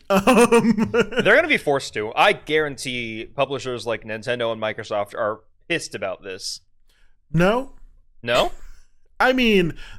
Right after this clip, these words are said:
Speaker 1: they're probably as money hungry as everyone else. They're probably like, "How do we get on, on that?"
Speaker 2: Yeah, but here's the thing. They said that they're gonna be charging publishers for, like, give, like, free programs like Game Pass.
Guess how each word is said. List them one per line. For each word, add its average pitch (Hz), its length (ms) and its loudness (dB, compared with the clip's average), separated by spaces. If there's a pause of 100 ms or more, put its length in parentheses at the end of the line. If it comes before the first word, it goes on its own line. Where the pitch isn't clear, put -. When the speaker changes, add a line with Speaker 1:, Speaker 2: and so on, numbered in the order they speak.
Speaker 1:
they're 220 120 2
probably 156 340 0
as 127 100 -2
money 147 220 0
hungry 139 320 0
as 135 100 0
everyone 131 320 0
else. 135 260 -2
They're 135 100 -4
probably 139 200 0
like, - 160 0
"How 147 120 0
do 143 60 0
we 139 120 2
get 135 160 0
on, 117 100 -4
on 113 140 -8
that?" 113 320 -16
Speaker 2:
Yeah, 247 240 2
but 196 160 2
here's 220 140 -4
the 208 80 -2
thing. 180 180 -6
They 170 120 -4
said 196 200 -2
that 175 120 -4
they're 165 120 -4
gonna 170 140 -8
be 156 80 -8
charging 147 520 -4
publishers 131 680 -6
for, 107 540 -6
like, 113 220 -8
give, 131 200 -10
like, 113 320 -6 (500)
free 165 320 -10
programs 151 640 -4
like 120 180 -4
Game 170 220 -2
Pass. - 540 -6